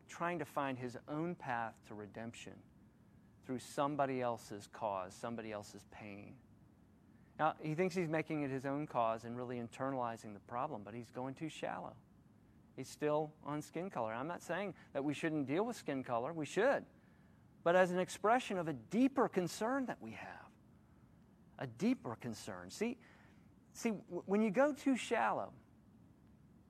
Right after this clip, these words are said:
<laughs> when you only try to guilt people into better behavior, it doesn't appeal, as Lincoln says, it doesn't appeal to our better angels. W-,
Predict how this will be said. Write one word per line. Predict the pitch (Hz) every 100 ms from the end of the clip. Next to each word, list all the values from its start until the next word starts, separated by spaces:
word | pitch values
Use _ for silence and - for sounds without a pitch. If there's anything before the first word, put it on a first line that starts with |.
| - - -
<laughs> | - - - - - - -
when | 165 185
you | 202
only | 208 254 294
try | 254 - 208
to | 170
guilt | 131 180 208
people | - 170 - 139
into | 147 139 135
better | 120 139 123
behavior, | 113 107 92 85 92 139 - - - - - - - - - - - -
it | 151
doesn't | 202 220 254
appeal, | 226 - 220 196 170 185 - -
as | 139
Lincoln | 127 170 - 131
says, | - 101 107 131
it | 127
doesn't | 156 180
appeal | 175 - 151
to | 139 143 127
our | 123 120 - - - - 117
better | 107 131 135 151 156 - - - - -
angels. | 156 185 175 95 - - - - - - - - - - - - - - - - - - - - - - -
W-, | 135